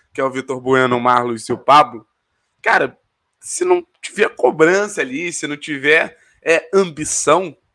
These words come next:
e, e é, é algo interessante que, que é um dos quatro ventos, né? Dá pra se acomodar muito fácil, tá ligado? Então, acho que o Pablo tem que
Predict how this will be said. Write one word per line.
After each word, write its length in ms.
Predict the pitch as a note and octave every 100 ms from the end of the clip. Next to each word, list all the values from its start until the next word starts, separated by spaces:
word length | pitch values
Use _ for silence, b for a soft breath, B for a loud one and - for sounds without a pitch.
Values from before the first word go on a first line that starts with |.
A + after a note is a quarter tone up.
| _ _ _
e, 280 | C#3 C#3+ -
e 140 | D3 D3
é, 180 | C#3+ -
é 120 | C#3
algo 220 | C#3 C#3+
interessante 600 | C3+ C#3 C3 B2 D3 D3
que, 300 | - B2+ A#2+
que 140 | - B2+
é 80 | B2+
um 100 | C#3
dos 140 | C3
quatro 300 | C3+ A#2+ A2+
ventos, 340 | C#3+ E3 D3+
né? 180 | C3 C3+ _ _ _ _ _ _
Dá 160 | - D#3+
pra 160 | - -
se 120 | F4+
acomodar 360 | - - C4+
muito 180 | - -
fácil, 440 | - F#3 F#3 - - _ _ _ -
tá 80 |
ligado? 460 | A#2+ A#2 E3 A#3 G#3+ _ b b -
Então, 460 | C3 B2 C3+ C#3+ - _ _ _ _ _ _ _ - _
acho 180 | - -
que 80 | B2
o 40 |
Pablo 1160 | G#2+ G#2+ A#2+ C#3+ D#3 E3+ E3 E3 D#3 C#3+ C3 - -
tem 220 | C3 -
que 260 | E3 E3+